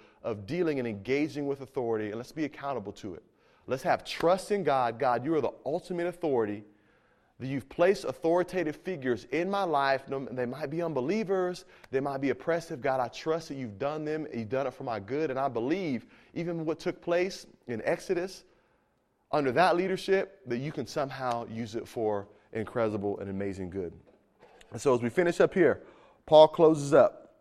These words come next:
as I'm closing up. I love how he says, "The night is almost gone.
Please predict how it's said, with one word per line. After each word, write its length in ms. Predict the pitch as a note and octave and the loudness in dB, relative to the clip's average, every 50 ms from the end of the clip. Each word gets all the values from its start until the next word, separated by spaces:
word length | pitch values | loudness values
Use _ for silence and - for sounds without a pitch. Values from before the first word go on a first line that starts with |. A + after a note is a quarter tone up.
| _ _ _ _ _ _ _ - | _ _ _ _ _ _ _ -6
as 140 | A2+ G#2+ A2 | -2 4 8
I'm 160 | C#3 D3 D3+ | 8 8 8
closing 380 | D3+ D3+ C#3 B2+ A#2 A#2 B2 A2+ | 6 4 4 4 4 2 2 2
up. 340 | G2 - - - - - _ _ _ _ _ _ _ _ - | 0 0 -2 -8 -20 -20 _ _ _ _ _ _ _ _ -8
I 60 | G2 | -2
love 220 | G#2 C3 C#3 C3+ | 4 4 4 6
how 120 | C#3 D#3 C3+ | 6 4 4
he 40 | C3+ | 4
says, 260 | - - D#3 D3 B2+ | 4 2 0 0 0
"The 60 | A#2 | 0
night 240 | A2 A#2+ C#3 D#3+ E3 | 2 6 6 6 6
is 100 | E3 D3+ | 6 6
almost 300 | E3+ E3+ E3 D#3+ D#3 - | 4 6 4 4 2 4
gone. 400 | D3 D3+ D#3 D#3+ D#3+ D#3+ D#3+ D#3+ | 6 6 8 8 8 6 4 0